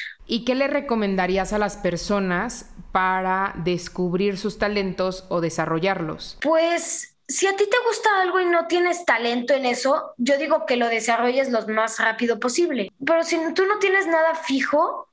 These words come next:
Speaker 2: y quieres descubrir tu talento, yo creo que lo mejor es intentar un poquito de cada cosa o pedirle consejo o alguna ayuda a alguien que tenga ese talento y tal vez de pura suerte lo encuentres. O tal vez no tanta suerte.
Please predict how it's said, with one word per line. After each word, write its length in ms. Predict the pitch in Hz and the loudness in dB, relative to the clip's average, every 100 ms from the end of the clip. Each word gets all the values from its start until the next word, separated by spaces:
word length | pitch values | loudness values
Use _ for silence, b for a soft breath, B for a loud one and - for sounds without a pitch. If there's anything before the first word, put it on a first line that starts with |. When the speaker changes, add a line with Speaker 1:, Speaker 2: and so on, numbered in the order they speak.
| _ | _
Speaker 2:
y 160 | - 254 | -4 0
quieres 300 | 285 330 349 | 2 2 2
descubrir 500 | 339 - 262 254 262 | 0 0 0 0 0
tu 160 | 302 | -2
talento, 440 | - 247 233 214 277 | 0 0 0 0 0
yo 200 | 262 240 | 2 0
creo 220 | 262 269 | 0 0
que 120 | 269 | 0
lo 120 | 240 190 | 0 -2
mejor 380 | 185 - 220 | -4 0 2
es 180 | 247 247 | 2 -2
intentar 880 | 226 208 196 196 208 214 214 208 - | -4 -2 -4 0 0 2 2 0 -2
un 160 | 262 247 | -2 2
poquito 380 | 277 277 208 262 | 0 0 0 0
de 160 | 226 | 0
cada 300 | 220 220 220 | 0 0 0
cosa 440 | - 202 262 330 277 | -2 -2 2 2 2
o 120 | 214 | -2
pedirle 540 | 196 202 208 240 247 247 | -2 0 0 2 0 0
consejo 580 | 202 196 214 214 247 220 | -2 -2 -2 -2 0 0
o 160 | 196 | 0
alguna 280 | 175 196 214 | 0 0 0
ayuda 380 | 214 220 214 208 | 0 0 2 2
a 20 | |
alguien 280 | 196 208 208 | 0 -4 -4
que 100 | 180 | -6
tenga 340 | - 185 185 | -4 -2 -2
ese 160 | 190 208 | -4 -2
talento 560 | 247 285 311 302 330 - - | 0 0 0 2 0 -2 -2
y 240 | 294 311 | 2 2
tal 220 | - 339 381 | 2 2 4
vez 140 | 539 - | 0 0
de 140 | 330 | 0
pura 220 | 254 359 | 2 0
suerte 320 | 381 370 370 381 | 2 0 2 0
lo 80 | |
encuentres. 720 | 254 - 277 523 480 - - _ _ _ _ | 0 -2 0 0 -2 -4 -12 _ _ _ _
O 220 | - 220 208 202 - | 0 0 0 -2 -2
tal 220 | 214 233 | -2 2
vez 320 | 320 311 - | 2 0 0
no 180 | 240 247 | 0 0
tanta 260 | 240 214 185 | 0 -2 -2
suerte. 540 | 226 302 254 208 - | -2 -2 -2 -4 -8